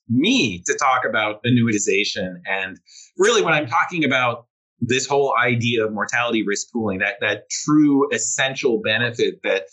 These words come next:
you get from the annuitization product structure, that is something that not only provides a efficiency, but it also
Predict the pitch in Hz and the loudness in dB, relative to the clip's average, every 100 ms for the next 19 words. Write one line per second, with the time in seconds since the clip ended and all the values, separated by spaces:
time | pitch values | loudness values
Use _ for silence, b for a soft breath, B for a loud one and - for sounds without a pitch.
0 | B B - 120 123 127 135 127 120 110 | B B 0 2 4 2 0 0 2 0
1 | 110 113 113 113 104 104 90 107 101 - | 0 -2 -2 0 -2 -2 -2 0 -2 -2
2 | 156 - - 113 92 90 _ _ _ _ | -2 -4 -2 -2 -2 -6 _ _ _ _
3 | 113 117 151 220 220 - _ - 135 131 | -4 0 2 2 -2 -8 _ 0 2 4
4 | 123 113 - _ _ _ _ _ - - | 2 -2 -8 _ _ _ _ _ -6 -2
5 | 160 156 165 131 123 123 - - 101 127 | -2 0 0 2 0 -4 -8 -16 -4 0
6 | 120 120 117 - - - _ _ _ _ | 0 0 -2 -6 -10 -12 _ _ _ _
7 | _ - 131 139 175 190 185 170 151 131 | _ 0 2 4 2 0 0 0 2 0
8 | - 123 113 113 113 110 107 101 - - | -2 -2 0 0 0 -2 -2 -4 -6 -8
9 | _ - 117 104 107 - _ 123 117 - | _ -2 2 2 0 -4 _ -4 -4 -2
10 | 190 - 113 - 78 69 - _ _ _ | -2 0 -2 -4 -8 -10 -14 _ _ _
11 | - - 147 - 160 147 143 135 120 - | -10 -2 0 0 0 2 2 2 2 0
12 | 170 143 | 2 2